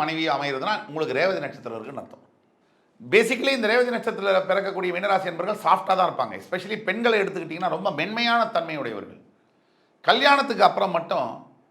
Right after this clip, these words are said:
அப்படியே ஒரு காஸ்மோரா பேய் மாதிரி மாறிடுவாங்க. கல்யாணம் ஆனதுக்கப்புறம் விஸ்வரூபம் எடுப்பாங்க.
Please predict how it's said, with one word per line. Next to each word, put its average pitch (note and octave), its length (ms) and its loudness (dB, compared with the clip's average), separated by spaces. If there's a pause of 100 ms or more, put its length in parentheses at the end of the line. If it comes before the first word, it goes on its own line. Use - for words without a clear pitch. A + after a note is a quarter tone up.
(1200)
அப்படியே F3 240 -4
ஒரு A2 480 -6 (1300)
காஸ்மோரா G3+ 760 2
பேய் G3 300 -2
மாதிரி E3+ 260 -2
மாறிடுவாங்க. A2 500 -6 (2500)
கல்யாணம் A#3 400 6
ஆனதுக்கப்புறம் F#3 440 0
விஸ்வரூபம் A#3+ 540 2
எடுப்பாங்க. C3+ 340 -4